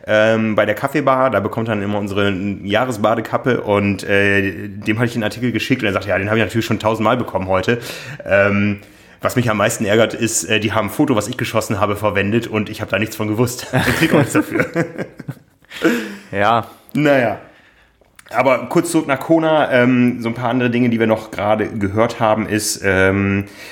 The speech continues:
Speaker 1: nachdem es da unten am Kilauea, wo letztes Jahr, ja, so vor gutem Jahr ging's ja los, im April, äh, der große Vulkanausbruch war, äh, da ist es jetzt ruhig geworden, aber der Mauna Loa, der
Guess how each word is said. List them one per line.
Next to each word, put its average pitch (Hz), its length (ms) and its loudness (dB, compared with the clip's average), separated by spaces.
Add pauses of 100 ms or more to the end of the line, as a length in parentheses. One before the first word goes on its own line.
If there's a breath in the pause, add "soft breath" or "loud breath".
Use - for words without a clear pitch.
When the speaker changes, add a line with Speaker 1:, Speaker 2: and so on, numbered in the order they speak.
(120)
Speaker 1:
nachdem - 200 0
es 104 120 -4
da 98 160 4
unten 110 520 2
am 95 480 0
Kilauea, 104 920 2
wo 101 140 2
letztes 110 320 -2
Jahr, 95 400 2 (100)
ja, 95 140 0
so 95 100 -2
vor 104 180 0
gutem 107 200 2
Jahr 107 180 4
ging's 110 220 -2
ja 107 80 2
los, 123 180 4
im - 100 -4
April, 120 440 2
äh, 101 200 2
der 101 100 -2
große 107 240 -6
Vulkanausbruch 110 680 -4
war, 107 200 4 (380 loud breath)
äh, 80 120 -2
da 92 80 2
ist 117 140 -2
es 110 60 0
jetzt 110 140 -4
ruhig 123 160 4
geworden, 120 480 2
aber 120 320 2
der 120 160 4
Mauna 113 680 4 (280)
Loa, 104 460 2 (240)
der 85 340 0